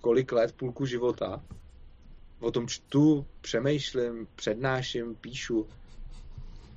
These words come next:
A protože mě to hrozně baví, tak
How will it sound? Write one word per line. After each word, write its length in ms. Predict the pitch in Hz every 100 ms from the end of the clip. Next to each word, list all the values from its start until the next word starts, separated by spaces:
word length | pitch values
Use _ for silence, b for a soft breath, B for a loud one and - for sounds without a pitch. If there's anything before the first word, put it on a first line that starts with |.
| -
A 40 | - - -
protože 300 | 135 131 139
mě 100 | 139
to 120 | 143
hrozně 260 | 143 127 151
baví, 540 | 131 113 95 92 - - - - - - -
tak 120 | 127